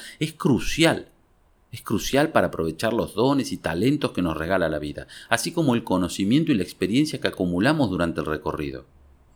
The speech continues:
Pero no solo se trata de avanzar, sino de medir los resultados, de saber si vamos por donde queremos ir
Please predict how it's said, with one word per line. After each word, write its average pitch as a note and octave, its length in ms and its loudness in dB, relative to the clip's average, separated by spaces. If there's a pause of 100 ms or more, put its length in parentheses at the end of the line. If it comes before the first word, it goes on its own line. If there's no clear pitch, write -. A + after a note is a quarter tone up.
(480)
Pero A2+ 200 2
no D3 100 6
solo D#3 260 0
se G#2 140 0
trata C3 280 2
de F2 60 0
avanzar, D#2+ 540 -4 (500)
sino - 300 2
de B2 100 0
medir G2+ 240 2
los G#2 120 0
resultados, E2 680 -4 (220)
de C3 100 2
saber C#3+ 340 2
si A#2 180 2
vamos D#3 320 2
por G2 200 2
donde F2 240 -2
queremos G#2+ 400 -2
ir G2+ 260 0